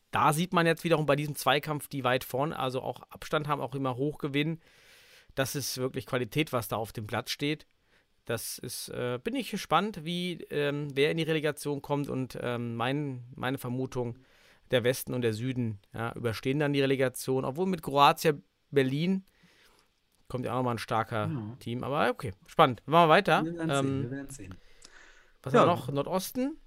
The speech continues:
Speaker 1: Nee, der, äh, Nordosten ist ja nun
Speaker 2: Nordost
Speaker 1: jetzt
Speaker 2: ist jetzt die,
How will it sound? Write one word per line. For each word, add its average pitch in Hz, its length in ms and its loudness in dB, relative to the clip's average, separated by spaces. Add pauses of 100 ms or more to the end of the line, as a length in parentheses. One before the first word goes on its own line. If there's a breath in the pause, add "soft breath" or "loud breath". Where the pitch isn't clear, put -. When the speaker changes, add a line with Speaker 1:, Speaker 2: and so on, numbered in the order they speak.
Speaker 1:
Nee, 147 80 2
der, 151 260 4
äh, 160 120 -6
Nordosten 160 440 -2
ist - 200 -2
ja 202 100 6
nun 196 240 8
Speaker 2:
Nordost 208 120 6
Speaker 1:
jetzt - 380 2 (380 loud breath)
Speaker 2:
ist - 140 -10
jetzt 123 200 -2
die, 120 300 0